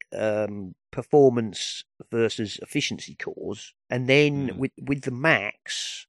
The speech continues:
Speaker 1: they've gone for, um, I forget the exact numbers now, but it's only about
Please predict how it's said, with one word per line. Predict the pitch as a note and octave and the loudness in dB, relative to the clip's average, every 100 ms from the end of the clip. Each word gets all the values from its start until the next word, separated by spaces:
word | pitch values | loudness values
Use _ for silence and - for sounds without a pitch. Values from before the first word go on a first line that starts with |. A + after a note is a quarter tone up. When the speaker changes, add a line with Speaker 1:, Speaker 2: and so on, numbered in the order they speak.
| _ - | _ 0
Speaker 1:
they've | B2+ B2+ - | 2 2 6
gone | C3 C3+ C#3+ C3+ C3 _ - _ - | 8 8 6 0 -4 _ -20 _ -20
for, | - - C3 B2 C3 B2+ A#2+ A#2 _ | -18 2 6 8 8 8 4 -2 _
um, | A#2+ A2 A#2 A#2+ A2 _ - | 2 4 6 4 -6 _ -8
I | B2 | -8
forget | - - C#3 - | -8 0 0 2
the | A#2 | -2
exact | A2 A#2 - | 2 0 2
numbers | C3 A#2 F#2+ | 0 0 -2
now, | - F#2 G#2 - | -4 -4 -4 0
but | A#2 | 0
it's | - - | 0 0
only | B2+ C3 C3 | 2 2 2
about | A#2+ B2 B2 | 2 4 2